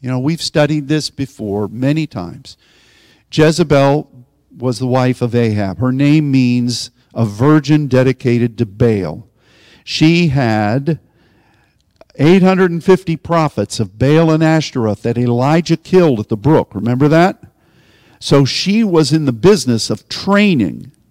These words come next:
those that would minister in the demonic realm.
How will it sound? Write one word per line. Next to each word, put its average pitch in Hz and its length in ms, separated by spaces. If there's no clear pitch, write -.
those 151 480
that 170 180
would 151 220
minister 131 640
in 156 320
the 151 100
demonic 135 500
realm. 139 380